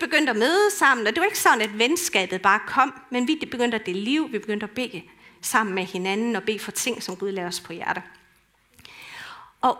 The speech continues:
ud af det kom et helt fantastisk venskab. Vi rejste sammen, øh, og vi holdt fast, hvor er vi forskellige. Altså, hun er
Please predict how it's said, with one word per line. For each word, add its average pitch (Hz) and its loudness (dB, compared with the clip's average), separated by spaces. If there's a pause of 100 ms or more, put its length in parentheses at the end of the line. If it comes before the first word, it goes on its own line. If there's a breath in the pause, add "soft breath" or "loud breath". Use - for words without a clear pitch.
(100)
ud 370 4
af 180 -4
det 190 -2 (400)
kom 220 -2
et 208 -6
helt 214 -4
fantastisk - -8
venskab. - -12 (840 soft breath)
Vi 277 0 (100)
rejste 233 0
sammen, - -6 (440 loud breath)
øh, 208 4 (300)
og 214 2
vi 240 -2
holdt 240 2
fast, - -2
hvor - -4
er 160 -4
vi 165 -10
forskellige. 151 -6
Altså, 233 0
hun 349 0
er 240 4